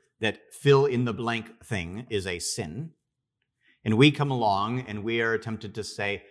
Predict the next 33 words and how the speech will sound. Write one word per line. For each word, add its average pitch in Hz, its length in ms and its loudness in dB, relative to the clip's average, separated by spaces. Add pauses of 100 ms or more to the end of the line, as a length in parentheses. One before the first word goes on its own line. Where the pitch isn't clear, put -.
(120)
"Well, 113 180 -6
it's - 200 -6
fine 120 680 0
though, 90 560 -4 (240)
because 107 480 0 (320)
either 131 260 8
in 110 220 0
general 120 520 2
or 117 280 -2
it 139 120 -10
maybe 127 340 2
in 113 120 -4
this 131 220 -2
specific 123 680 -6
instance," 90 460 -12
it's - 80 -20
probably 120 340 4
more 101 200 -4
often 107 360 -2
in 98 140 -8
this 107 200 -2
specific 127 600 -2
instance, 98 540 -8
because 104 320 -4
whatever 107 360 0
the - 80 -14
specific 101 580 -12
instance 104 540 -8
is 98 280 -4
at 92 80 -8
any 98 160 -10
given 87 200 -14
time 104 520 -6